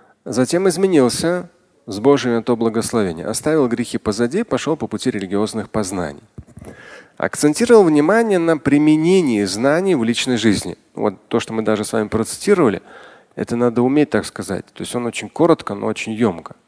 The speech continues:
То есть он именно прорабатывал это с точки зрения практики. Потому что очень часто богословы, они цитируют, или просто люди сейчас в современных реалиях цитируют хадис или аят. Но когда ты его применяешь,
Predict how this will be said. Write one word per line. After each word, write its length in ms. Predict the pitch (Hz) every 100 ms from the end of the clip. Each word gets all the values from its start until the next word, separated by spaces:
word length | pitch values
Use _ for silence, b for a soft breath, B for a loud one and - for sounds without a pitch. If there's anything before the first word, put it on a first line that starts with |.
| _ _ _ _ _
То 100 | -
есть 100 | 113
он 120 | 151
именно 220 | 143 131
прорабатывал 640 | 120 120 120 123 131 123 113
это 120 | 113
с 60 |
точки 300 | - 127 -
зрения 220 | 104 110 107
практики. 440 | - 98 - -
Потому 180 | - 110
что 120 | -
очень 200 | 135 147
часто 380 | 180 185 - 139 B B B B -
богословы, 500 | 110 123 - 151 156
они 160 | 135
цитируют, 540 | 120 127 - 214 175 -
или 100 | 151
просто 340 | 160 175 -
люди 220 | 127 107
сейчас 240 | 98 90 -
в 40 |
современных 440 | 107 117 113 101
реалиях 320 | 104 98 90 90
цитируют 500 | - - 185 135 -
хадис 460 | 107 95 95 - -
или 160 | 110 107
аят. 380 | 107 95 - - b b b b b -
Но 360 | 127 139 131
когда 520 | - 123 113 147 147 117
ты 140 | 131
его 180 | 135 131
применяешь, 840 | - 117 117 139 214 143 - -